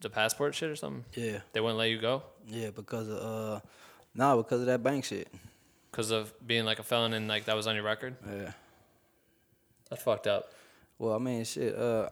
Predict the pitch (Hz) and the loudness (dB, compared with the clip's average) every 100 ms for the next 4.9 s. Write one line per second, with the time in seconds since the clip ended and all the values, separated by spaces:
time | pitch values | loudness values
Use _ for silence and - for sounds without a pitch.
0 | - 160 156 127 156 165 160 156 117 156 | 2 4 4 6 6 6 4 4 8 8
1 | 165 - - - - - 143 110 127 127 | 8 4 -8 -12 -4 2 2 4 4 4
2 | 107 98 95 95 92 - - - 98 85 | 4 2 2 0 -4 -6 -6 -4 -4 -4
3 | - - - - _ _ - 101 87 - | -10 -20 -20 -20 _ _ -2 -2 -2 -6
4 | - _ _ _ _ - 120 110 | -16 _ _ _ _ 0 0 0